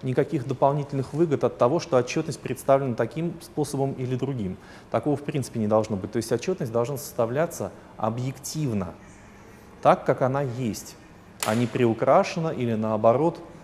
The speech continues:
там, ухудшена. Ну, можно придумать, скажем так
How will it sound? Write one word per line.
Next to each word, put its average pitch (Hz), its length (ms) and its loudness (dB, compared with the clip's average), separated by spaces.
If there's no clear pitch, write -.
там, 95 320 0
ухудшена. 101 600 -4
Ну, 190 200 4
можно 156 340 4
придумать, 151 520 0
скажем 120 340 0
так 110 260 0